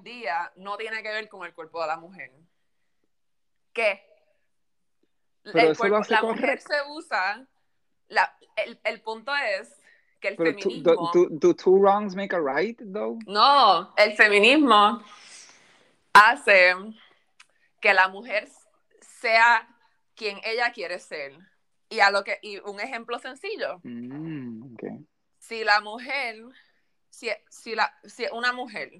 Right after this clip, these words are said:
Speaker 1: qué sé yo, por ley, yo perreo sola, este,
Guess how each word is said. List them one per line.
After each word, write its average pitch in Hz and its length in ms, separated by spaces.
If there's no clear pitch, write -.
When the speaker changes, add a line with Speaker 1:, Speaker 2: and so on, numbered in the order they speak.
Speaker 1:
qué 196 140
sé 202 180
yo, 175 220
por 190 140
ley, 180 200
yo 175 140
perreo 208 340
sola, 143 520
este, 165 720